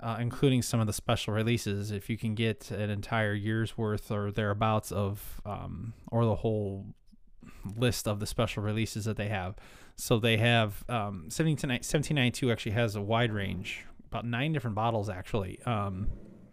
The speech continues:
small batch, single barrel,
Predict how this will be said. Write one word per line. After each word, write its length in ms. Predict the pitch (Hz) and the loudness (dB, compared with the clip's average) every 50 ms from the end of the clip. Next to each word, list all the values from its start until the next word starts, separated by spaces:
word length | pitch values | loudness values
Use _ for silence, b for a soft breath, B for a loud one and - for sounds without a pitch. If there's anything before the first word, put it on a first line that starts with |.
| B B B B B B B B B B B | B B B B B B B B B B B
small 280 | - - - 147 143 147 | -6 0 4 6 6 8
batch, 460 | 143 143 139 139 135 - - - - - - - | 8 8 6 6 4 2 -4 -8 -10 -14 -18 -16
single 380 | - - - - 135 131 131 | -12 -6 -2 0 2 2 4
barrel, 440 | 123 123 120 120 117 120 120 117 | 4 6 6 6 6 6 6 4